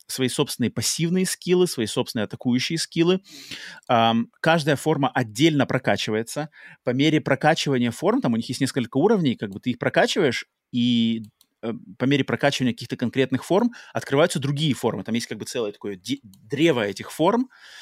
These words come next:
и ты, соответственно, там, там, если, если лошадь прокачаешь там до, до третьего уровня, то тебе там откроется следующая ветка, по этой ветке ты там можешь открыть зомби, например, форму. Прокачаешь зомби до четвёртого уровня, там откроется следующее. И там, короче, это,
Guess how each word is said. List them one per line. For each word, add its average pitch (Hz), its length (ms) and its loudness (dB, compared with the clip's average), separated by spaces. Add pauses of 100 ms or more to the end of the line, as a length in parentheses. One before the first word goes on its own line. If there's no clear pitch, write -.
(180)
и 117 60 -12
ты, - 100 0
соответственно, 117 420 -2
там, 101 280 -4
там, 92 240 -10 (100)
если, - 320 -10
если 92 220 -8
лошадь 147 380 2
прокачаешь 131 520 2
там 107 100 -6
до, 95 100 -4 (160)
до 113 60 -4
третьего 131 340 2
уровня, 214 360 4
то - 120 -8
тебе 104 200 0
там 107 140 0
откроется 117 400 -2
следующая 117 360 0
ветка, 180 420 2 (380)
по - 60 0
этой 135 180 2
ветке 113 240 0
ты - 80 -12
там 110 120 -2
можешь 117 180 -2
открыть 113 240 -4
зомби, 104 340 2
например, 87 300 -8
форму. - 260 -14
Прокачаешь 139 460 -2
зомби 214 280 4
до 180 180 0
четвёртого 170 400 0
уровня, 143 380 0 (500)
там 95 120 -8
откроется 143 360 -2
следующее. 104 440 -4 (420)
И 113 60 -14
там, 147 160 0
короче, 139 300 0
это, 107 380 -4